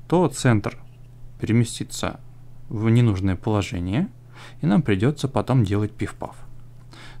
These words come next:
Но вместо этого можно временно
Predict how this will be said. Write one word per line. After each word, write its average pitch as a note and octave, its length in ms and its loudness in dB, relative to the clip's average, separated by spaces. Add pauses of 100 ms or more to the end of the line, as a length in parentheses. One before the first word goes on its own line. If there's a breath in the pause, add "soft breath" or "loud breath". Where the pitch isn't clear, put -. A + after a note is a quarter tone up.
Но F#3+ 240 4 (240)
вместо A2+ 520 2
этого G2 420 0 (600 loud breath)
можно B2 500 4
временно G#2+ 680 2